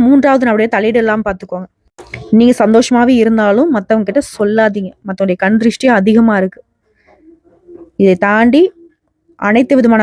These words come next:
காரியங்களுமே கைகூடும். உல்லாச பயணங்கள்ல மனசு ஈடுபடும். குடும்பத்தோட திட்டம் போட்டு போயிட்டு வாங்க. படிப்புல நாட்டம் கூடும். பெற்றோர்கள் பிள்ளைகளுடைய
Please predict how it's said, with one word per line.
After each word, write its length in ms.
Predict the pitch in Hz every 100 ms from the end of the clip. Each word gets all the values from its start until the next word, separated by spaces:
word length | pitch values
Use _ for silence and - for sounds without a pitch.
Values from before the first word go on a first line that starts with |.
| 196
காரியங்களுமே 420 | 202 196 190 196 330 -
கைகூடும். 400 | 180 185 175 - - - _ _ _ 370 _ 415 403 _ _ _ - - - - 240
உல்லாச 340 | 262 262 254
பயணங்கள்ல 480 | 233 208 208 196 226 392 _ _ -
மனசு 260 | 196 220 240 196
ஈடுபடும். 320 | 214 208 196 - - - - -
குடும்பத்தோட 360 | 233 240 247 349
திட்டம் 220 | 269 302 277
போட்டு 140 | 269 262
போயிட்டு 220 | 277 269 247
வாங்க. 160 | 196 - _ _ _ _ _ _ _ -
படிப்புல 300 | 214 220 220 214
நாட்டம் 300 | 185 208 214 190
கூடும். 220 | 190 196 - - -
பெற்றோர்கள் 360 | 202 214 214 208
பிள்ளைகளுடைய 440 | 208 202 202 190